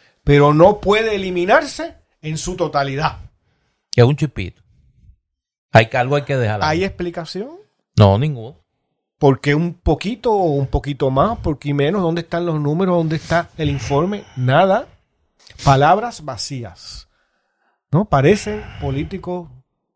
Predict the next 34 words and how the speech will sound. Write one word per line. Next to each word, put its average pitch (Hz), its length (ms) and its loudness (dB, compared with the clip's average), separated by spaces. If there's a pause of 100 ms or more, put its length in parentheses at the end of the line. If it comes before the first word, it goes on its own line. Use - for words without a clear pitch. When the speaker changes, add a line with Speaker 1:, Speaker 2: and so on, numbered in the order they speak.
(200)
Speaker 1:
del 135 140 4
bipartidismo, 113 800 -6
¿no? 233 220 -10
O 131 100 -10
sea, 113 260 -8
populares 120 560 0
Speaker 2:
Bueno, 151 200 2
Speaker 1:
y 131 40 0
Speaker 2:
pero 135 140 0
es - 20 -6
Speaker 1:
P 135 60 -4
N - 0 -
P. - 20 -2
Speaker 2:
parte 135 240 -2
de 147 140 2
eso. 208 240 -4
Speaker 1:
Eh, 127 80 -4
claro. 135 440 -4
Speaker 2:
De 98 120 -2
parte 113 340 0
de, 127 320 2
de, 117 600 -2 (580)
del 107 160 8
mismo 113 180 2
entramado. 147 680 -2 (200)
Speaker 1:
Entonces, - 400 -6
siguen 165 380 -8
las 220 140 -8
palabras. 131 520 -8 (1300)
El 147 280 6
cargo 214 520 2
híbrido 190 600 0 (520)
o 151 220 8
legado. 139 800 0